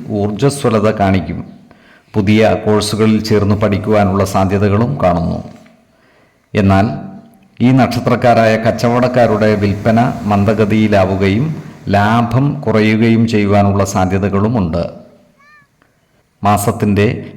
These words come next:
രണ്ടാം പകുതിയിൽ സാമ്പത്തിക ബുദ്ധിമുട്ടുകൾ വന്നു ചേരുവാനുള്ള സാധ്യതകളും കാണുന്നുണ്ട്. അതുപോലെ ചില കാര്യങ്ങളിൽ മനോവിഷമം നേരിടുവാനുള്ള സാഹചര്യവും ഉണ്ടാകുവാനിടയുണ്ട്.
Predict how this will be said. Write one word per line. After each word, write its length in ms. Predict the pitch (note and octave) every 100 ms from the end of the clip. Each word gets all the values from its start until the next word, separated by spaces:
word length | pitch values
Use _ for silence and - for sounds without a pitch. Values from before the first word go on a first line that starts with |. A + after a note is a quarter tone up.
| -
രണ്ടാം 480 | G#2+ G2+ A#2 A#2+
പകുതിയിൽ 600 | A2+ F#2+ F#2 G2+ B2+ E3 - - - -
സാമ്പത്തിക 640 | G#2+ A2+ A2+ B2+ A#2 B2 B2
ബുദ്ധിമുട്ടുകൾ 760 | A#2 G2 B2 A#2+ C3 B2+ B2 A2
വന്നു 240 | G#2+ A#2+
ചേരുവാനുള്ള 1000 | A#2+ A2+ G#2+ A2+ A2+ A2 G#2 G#2 D2+ - -
സാധ്യതകളും 720 | G#2+ G2 A2 G#2+ G2+ A#2 - -
കാണുന്നുണ്ട്. 500 | F#2 F2+ E2+ E2 D#2 - - - - _ _ _ _ _ _ _ _ _ _ _ -
അതുപോലെ 640 | G2 F2 F#2+ F#2 A#2 -
ചില 180 | - G#2+ G#2
കാര്യങ്ങളിൽ 640 | G#2+ G2+ G2+ G2+ A2 - - - -
മനോവിഷമം 800 | G#2 A#2+ C3+ A#2+ A#2+ A2+ A#2 A2+
നേരിടുവാനുള്ള 720 | G#2 G#2 G#2 G#2+ G#2 G2+ G2 F#2 - - - - _ - - -
സാഹചര്യവും 840 | - G#2+ F#2+ F#2+ G2+ G2+ G2 B2 -
ഉണ്ടാകുവാനിടയുണ്ട്. 1080 | G#2+ G2+ G2 F#2+ G2 G2 F2+ E2+ E2 E2+